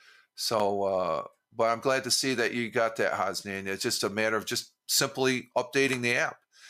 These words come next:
And, uh, as far as that goes, so that's one of the things I've been looking in the Google Play Store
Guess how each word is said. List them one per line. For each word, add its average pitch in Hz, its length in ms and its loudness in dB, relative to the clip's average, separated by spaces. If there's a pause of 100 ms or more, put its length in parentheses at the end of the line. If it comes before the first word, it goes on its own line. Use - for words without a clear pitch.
(260)
And, 104 320 -2
uh, 95 500 2
as 92 140 -6
far 107 240 2
as 101 100 -2
that 98 200 0
goes, 92 320 0
so 90 420 -2 (360)
that's 110 180 -4
one 127 120 2
of 120 100 0
the - 60 -14
things 113 220 -4
I've 98 160 0
been 104 140 -6
looking 117 460 -4
in 110 160 -6
the 101 120 -2
Google 104 340 -2
Play 113 280 0
Store 101 540 0